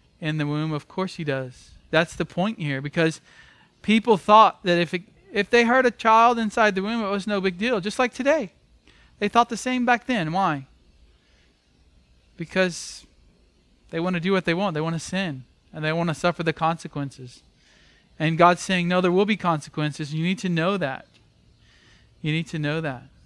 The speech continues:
Now, should we, as Christians today, do we do this in the church? Right? If Ernest hits me, do we, like, all hit him back? No, we don't do that, right?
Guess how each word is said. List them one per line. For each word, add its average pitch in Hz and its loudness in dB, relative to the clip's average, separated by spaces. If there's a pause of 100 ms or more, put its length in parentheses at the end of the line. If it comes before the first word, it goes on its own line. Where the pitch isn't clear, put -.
(1160)
Now, 175 4
should 185 0
we, 190 2 (360)
as 175 4
Christians 196 -2
today, 180 0
do 170 0
we 165 0
do 170 -2
this 170 -4
in 175 -6
the 165 -4
church? - -8 (460)
Right? 160 -8 (100)
If 165 -14
Ernest 165 -2
hits 170 -4
me, 170 -4
do 151 -4
we, 156 0
like, 147 0 (720)
all 156 -2
hit 160 -2
him 156 -2
back? 151 -4 (1700)
No, 143 -2
we 139 -2
don't 139 -4
do 131 -8
that, 123 -8
right? 135 -10